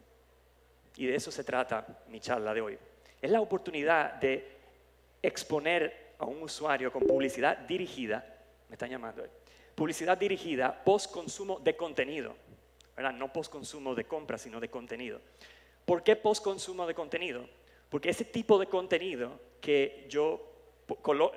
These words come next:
donde yo, sucedió ese, esa colocación de pixel puede ser muy importante para un esfuerzo de marca. Pueden ser contenido de criterios de compra, es decir, estamos poniendo al comprador más inteligente a la hora de escoger.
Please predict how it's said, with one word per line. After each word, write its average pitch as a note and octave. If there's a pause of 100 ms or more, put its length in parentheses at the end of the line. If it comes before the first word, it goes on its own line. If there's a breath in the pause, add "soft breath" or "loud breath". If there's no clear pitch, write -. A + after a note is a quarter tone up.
donde C#3+
yo, C3 (240)
sucedió C#3
ese, D3
esa D3
colocación C#3+
de C3
pixel - (560 loud breath)
puede G3+
ser A#3
muy A3+
importante G#3+
para C3+
un D3
esfuerzo D#3
de B2+
marca. D3+ (880)
Pueden E3
ser F3+
contenido E3
de C#3+
criterios D3
de D3+
compra, D#3+
es C#3
decir, C3+ (120)
estamos D#3 (220 loud breath)
poniendo D3+
al D3+
comprador C#3+
más C3+
inteligente B2+
a C#3
la A#2+
hora B2
de B2
escoger. B2